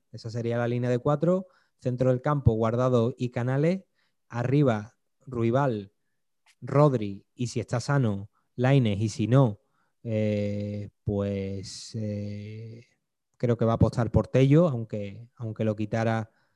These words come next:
eh, aunque lo metiera y lo quitara ante el Getafe, y arriba me la juego con, con Raúl. No sé, bueno, sí que sé, <laughs> sí que sé dónde vas a, a discrepar, pero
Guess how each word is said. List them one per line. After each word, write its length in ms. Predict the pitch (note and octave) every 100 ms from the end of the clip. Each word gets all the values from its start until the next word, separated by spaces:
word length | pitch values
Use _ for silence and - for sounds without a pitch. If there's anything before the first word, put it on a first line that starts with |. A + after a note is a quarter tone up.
| _ _ _
eh, 720 | A#2+ A#2 A2+ A2+ A2+ A2+ A2+ A2
aunque 200 | A#2 A2
lo 60 |
metiera 260 | G#2+ A#2+ A#2
y 40 |
lo 120 | A#2
quitara 520 | A2+ A2+ A#2 A2+ A2+ - _ _
ante 220 | B2 B2
el 80 | B2
Getafe, 460 | B2 C#3 C3+ F#3 -
y 140 | C3
arriba 500 | A#2 A#2 B2 D3 D#3 _ _ _ _
me 180 | A#2 A#2
la 100 | A2
juego 360 | A#2 A#2+ A#2
con, 640 | A2 G#2+ G#2 G2+ G2+ A#2+ -
con 220 | G#2+ G#2
Raúl. 360 | G2+ F#2 G2 _ _
No 160 | A#2+ A2
sé, 680 | - A2 G#2+ G#2+ G#2 G#2 - _ _ _ _ _ _ _ _
bueno, 180 | C3 A#2
sí 160 | C#3+
que 120 | C3+
sé, 240 | A#2+ B2+ A#2+
<laughs> 20 |
sí 160 | C3 C#3
que 120 | D3+
sé 120 | D#3+
dónde 280 | D3 C#3 B2+
vas 160 | B2
a, 440 | A#2+ A2 A2 G#2+ B2+
a 40 |
discrepar, 460 | A#2 A#2 A2+ B2 C#3+
pero 460 | C3 A2 G#2+ G#2+